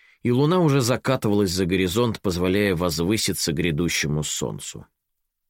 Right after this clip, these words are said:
В моих наушниках по пути играло множество песен — но одна из них по настроению подходила лучше всех остальных. "Where Did You Sleep Last Night" в репертуаре Курта Кобейна.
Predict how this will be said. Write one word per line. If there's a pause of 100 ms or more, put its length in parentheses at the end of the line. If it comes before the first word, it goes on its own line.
(680)
В
моих
наушниках
по
пути
играло
множество
песен — (640)
но
одна
из
них
по
настроению
подходила
лучше
всех
остальных. (720)
"Where
Did
You
Sleep
Last
Night"
в
репертуаре
Курта
Кобейна.